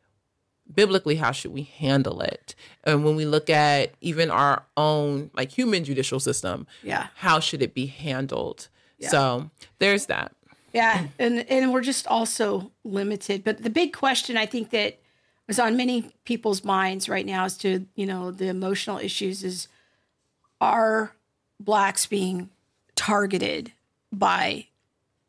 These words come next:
Speaker 2: the police? More than whites? That's, that's really the big question. And m-, s-,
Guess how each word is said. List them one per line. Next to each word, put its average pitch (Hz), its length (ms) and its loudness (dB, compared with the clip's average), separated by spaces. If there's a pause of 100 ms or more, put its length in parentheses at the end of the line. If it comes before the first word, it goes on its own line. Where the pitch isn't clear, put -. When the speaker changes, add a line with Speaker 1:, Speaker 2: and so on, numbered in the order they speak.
(140)
Speaker 2:
the 208 120 0
police? - 580 -6 (520)
More 196 200 0
than 165 180 -6
whites? - 240 -2
That's, 247 260 2
that's 240 340 0
really 220 280 4
the 196 120 0
big 190 200 -2
question. - 500 -2 (720)
And 196 640 0 (680)
m-, 226 160 0
s-, - 220 2